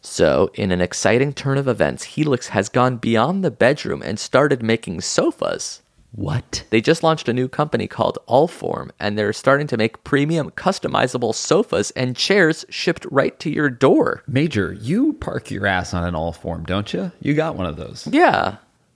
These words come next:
Speaker 1: They sent me a sofa, a couch, and it was incredibly big and roomy and sturdy. It was firm but
Speaker 2: Okay.
Speaker 1: fair. It was fancy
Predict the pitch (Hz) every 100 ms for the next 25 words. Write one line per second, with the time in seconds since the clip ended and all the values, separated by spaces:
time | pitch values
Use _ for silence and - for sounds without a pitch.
0 | _ - 135 - 185 - 156 - - -
1 | - - - - 67 - - 180 175 -
2 | 85 113 113 113 117 - - 302 175 110
3 | 101 - 92 92 - - 170 202 139 90
4 | - 50 50 - 196 285 277 - - 101
5 | - 139 - - 123 120 117 - - 190
6 | 220 254 208 170 - - 131 107 92 98
7 | 110 - - 131 - - 165 190 233 -
8 | 226